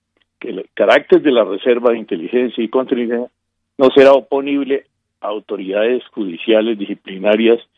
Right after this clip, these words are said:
y fiscales que soliciten, que soliciten por sus funciones cuando no, e información de inteligencia, óigase bien, cuando no hay re-, riesgo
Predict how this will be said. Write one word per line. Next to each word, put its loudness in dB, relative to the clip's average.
y 6
fiscales 2
que -4
soliciten, -10
que -2
soliciten -2
por 0
sus 6
funciones 0
cuando -6
no, -2
e 0
información 2
de 4
inteligencia, -2
óigase -2
bien, -2
cuando -8
no -4
hay 4
re-, 2
riesgo -8